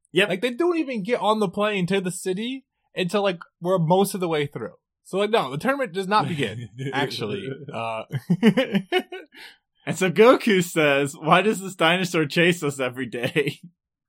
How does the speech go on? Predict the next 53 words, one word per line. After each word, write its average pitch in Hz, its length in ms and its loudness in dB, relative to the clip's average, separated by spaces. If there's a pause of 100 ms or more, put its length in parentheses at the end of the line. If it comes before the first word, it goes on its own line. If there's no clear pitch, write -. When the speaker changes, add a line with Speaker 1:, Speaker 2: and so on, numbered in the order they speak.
(140)
Speaker 1:
<laughs> - 60 -20 (680)
Dinosaur's 165 500 4
in 185 140 4
on 107 200 -2
it. 78 140 -18 (160)
Speaker 2:
Dinosaur 240 440 -4
must 196 280 2
be 180 160 -4
in 113 80 -6
on, - 120 -14
I, 160 240 -4 (340)
he 220 200 0
went 262 200 4
and 247 100 -6
talked 214 240 2
to 170 100 -4
every 214 220 0
other 196 160 0
motherfucker. 160 400 -2
I 139 80 -4
bet 135 180 -2
he 196 80 0
would, 196 100 -2
would, 175 140 -8 (220)
"Hey, - 260 -10 (100)
Dino, 135 300 -12 (580)
chase 190 260 -4
us, 175 180 -8
please." 175 360 -10 (300)
Speaker 1:
Yeah, 147 180 2
I 143 80 2
got 151 180 -2
some 156 120 -6
money 151 260 0
in 127 100 -4
it 120 120 -10
for 113 220 -4
you. 107 160 -4
Speaker 2:
Yep. 208 240 -2 (1000)
Speaker 1:
This 139 140 -6
is 170 100 -4
the, 175 160 -4
the 165 160 2
milk 180 360 2
money 156 320 2
goes 147 280 2
to 160 100 -4
the 143 140 0
T-Rex. 143 500 0
Speaker 2:
Same 240 100 2
with - 80 -2
the 320 80 0
shark. 226 340 -4